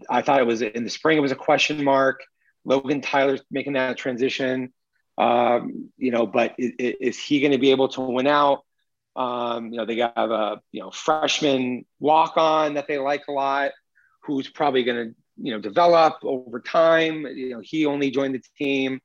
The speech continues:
sort of late in the spring, um, you know, but he has a, you know, like, phenomenal bloodlines and legacy and everything. But so we'll see. I think that's their biggest weakness.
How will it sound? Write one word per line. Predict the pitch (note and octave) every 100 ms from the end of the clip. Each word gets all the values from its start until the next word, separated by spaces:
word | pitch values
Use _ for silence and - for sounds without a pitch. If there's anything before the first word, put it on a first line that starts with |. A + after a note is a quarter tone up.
| _ _ _ _ -
sort | C#3+ C3
of |
late | A#2 B2+ D3 C#3+ C#3+
in | C#3+
the |
spring, | C3 - D3 D3 C#3 C#3 C3+ C3+ _ _ _
um, | C#3+ B2+ B2+ B2+ B2+ B2+ B2+ -
you | C#3+
know, | A#2+ A2+
but | B2
he | A#2 C3+
has | A#2+ C3
a, | A#2+ -
you | B2+ C3+
know, | G#2+ A2 - - - - - _ -
like, | - - _ _ - A2+ - -
phenomenal | C#3 B2+ A#2+ A#2 G#2+
bloodlines | C#3+ C3+ C3+ C3 B2+ B2+ A2
and | A#2 A2+
legacy | D3 C3+ B2+ A#2 C#3+
and | B2+
everything. | B2+ B2+ B2+ B2
But | A#2 A2+ - - - -
so | E3+ D#3
we'll | E3
see. | - D3+
I |
think | B2 C#3+
that's | D#3 -
their | D#3+
biggest | D#3 D#3+ -
weakness. | E3 E3+ D#3+ D#3 -